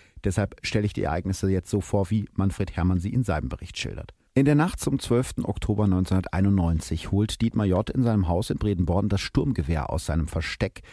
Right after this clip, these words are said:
wo er es die letzten dreieinhalb Jahre gelagert und gepflegt hat. In Begleitung seiner beiden Brüder macht er sich auf zum Parkplatz Rottmündetal.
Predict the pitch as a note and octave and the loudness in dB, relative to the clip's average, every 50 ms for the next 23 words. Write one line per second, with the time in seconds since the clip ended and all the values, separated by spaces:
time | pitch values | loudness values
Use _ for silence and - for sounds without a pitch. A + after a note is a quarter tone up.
0 | - - - _ _ _ - - G2+ - - G2 F2+ F#2 G2+ - - - - A#2+ | -20 -20 -20 _ _ _ -6 -6 -4 -2 0 0 2 2 0 0 -2 -4 0 0
1 | A#2+ - G#2 - C2+ E2+ F#2 F#2 G#2+ B2 - - - - D2 D#2 G2+ A2 F#2+ E2 | 2 2 2 0 0 0 0 0 0 -2 -4 -4 -4 -4 -2 -2 -2 -2 0 0
2 | C#2 B1+ - - - - - - - - - - - - - - D#2 - - - | 0 -2 -2 -4 -4 -6 -6 -6 -6 -6 -4 -6 -6 -8 -6 -6 -6 -6 -6 -8
3 | - - - - - - - - - - - - - _ - - G#2+ G#2+ G#2+ G#2+ | -10 -10 -8 -10 -14 -16 -16 -20 -20 -20 -20 -20 -12 _ 0 2 4 4 4 4
4 | A2+ C3 D3+ F#3+ F3+ D#3 D#3+ D3+ C#3+ B2+ C#3 C3 B2+ B2+ - G2 G#2 G2+ G#2+ C3 | 4 4 4 4 4 6 6 6 6 4 4 4 4 2 4 4 4 4 6 4
5 | D3 C3 A#2+ C3+ - - - A2 B2+ A#2+ A#2+ C3+ - - - - F#2+ G#2+ A2 - | 4 4 2 2 -2 -4 -2 -2 -2 0 0 -2 -2 -2 -2 0 0 0 0 -2
6 | - - C#3+ D3 - - - F#2 F2 - - - A2+ - - - A2+ A2 - - | -2 -2 -2 -2 -2 -2 -2 -2 -2 -2 -2 -2 -2 -2 -4 -4 -4 -2 0 2
7 | A#2 G#2+ F#2 E2 - - - - - C2+ B1+ - - | 2 4 4 2 0 -2 -6 -8 -8 -8 -8 -8 -10